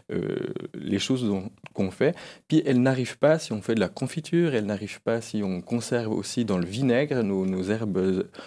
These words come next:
enfin nos, nos herbes par exemple, dans l'huile, ça n'arrive pas dans ce cas-là parce que le P H de ce genre de technique-là,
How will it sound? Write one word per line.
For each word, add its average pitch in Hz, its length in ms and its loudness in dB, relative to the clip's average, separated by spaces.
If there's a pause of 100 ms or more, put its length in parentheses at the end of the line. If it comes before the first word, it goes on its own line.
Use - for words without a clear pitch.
(140)
enfin 90 200 -2
nos, 87 160 -6
nos 90 260 -4
herbes 139 220 2 (100)
par 104 140 -2
exemple, 110 400 -2
dans 90 160 0
l'huile, 151 400 0 (340)
ça - 180 0
n'arrive 104 360 0
pas 151 120 4
dans 123 120 0
ce - 140 -10
cas-là 104 280 -2
parce - 300 -10
que 143 160 2 (280)
le 127 220 6
P 131 220 2
H 110 400 2 (100)
de 98 220 -2
ce 92 240 -4
genre 123 260 0
de 104 120 0
technique-là, 104 640 0